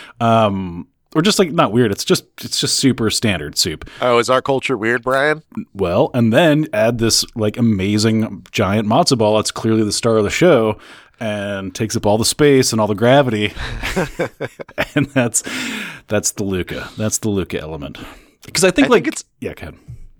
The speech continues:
Speaker 2: I think it's a good idea. I think the Mavs maybe have graduated because of Kyrie.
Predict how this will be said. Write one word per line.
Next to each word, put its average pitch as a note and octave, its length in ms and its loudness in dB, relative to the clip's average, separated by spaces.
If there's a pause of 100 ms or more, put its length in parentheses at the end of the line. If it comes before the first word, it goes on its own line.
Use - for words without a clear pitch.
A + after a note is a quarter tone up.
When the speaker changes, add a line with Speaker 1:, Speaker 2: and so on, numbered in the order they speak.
(100)
Speaker 2:
I F#3 100 4
think B3+ 140 -2
it's F#3+ 120 -2
a D#3 40 -2
good E3+ 140 2
idea. C#3+ 440 2
I C3+ 100 0
think F#3+ 160 -10
the D#3+ 60 0
Mavs B2+ 440 -2
maybe B2 240 -8
have G#2+ 100 -8
graduated G#2 880 0 (200)
because A#2+ 480 -2
of A2+ 180 -6
Kyrie. G#2 640 -4